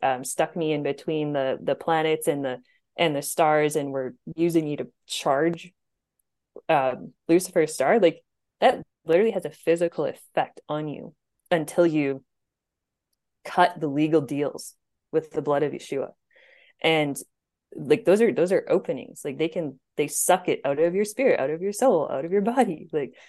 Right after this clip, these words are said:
and then you wonder why, why you're sick, why you have depression, why you have all of these things. Well, 'cause it manifests in the physical realm. So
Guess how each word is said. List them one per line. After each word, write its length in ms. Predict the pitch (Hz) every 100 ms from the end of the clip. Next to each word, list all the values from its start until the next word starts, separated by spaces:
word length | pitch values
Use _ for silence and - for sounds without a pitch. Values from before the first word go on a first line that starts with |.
| _
and 120 | - 160
then 100 | 165
you 100 | 165
wonder 360 | 160 202 185
why, 460 | 151 143 151 156 156 - _ _
why 120 | 127
you're 140 | 127 143
sick, 540 | - - - 226 160 -
why 140 | 135
you 160 | 143 156
have 200 | 175 165
depression, 520 | 196 - 254 185 147
why 120 | 131
you 80 | 143
have 200 | 170 170
all 160 | 175
of 120 | 180 175
these 200 | 190 -
things. 380 | 247 156 - _ _ _ _ _ _ _ _ _ -
Well, 240 | 196 - - _ _ _ _ _ _ _
'cause 320 | - 220 185 - - _ _ _
it 140 | 208
manifests 800 | 190 190 392 269 - 160 139 -
in 140 | 175 180
the 80 | 180
physical 580 | - 147 160 160 170
realm. 300 | 165 240 180 - _ _ _ _ _ _
So 500 | - 196 175 165 131